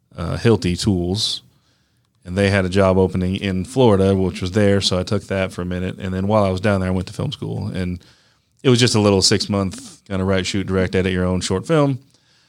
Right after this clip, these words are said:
Fell in love. I was already in love with it 'cause in college, I was the guy that always did the presentations.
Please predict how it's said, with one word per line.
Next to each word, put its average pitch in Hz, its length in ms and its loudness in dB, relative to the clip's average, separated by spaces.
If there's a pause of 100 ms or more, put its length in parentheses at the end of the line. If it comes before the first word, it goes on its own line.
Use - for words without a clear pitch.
(300)
Fell 107 240 0
in 101 80 0
love. 104 180 2
I 113 80 2
was 113 120 4
already 135 280 6
in 101 100 2
love 101 140 4
with 92 140 0
it 92 120 -2
'cause 101 140 -4
in 101 80 -2
college, 95 580 0 (380)
I 101 100 0
was 95 180 2
the 92 60 -4
guy 92 160 4
that 92 100 2
always 92 180 2
did 92 120 0
the 90 60 0
presentations. 104 800 -2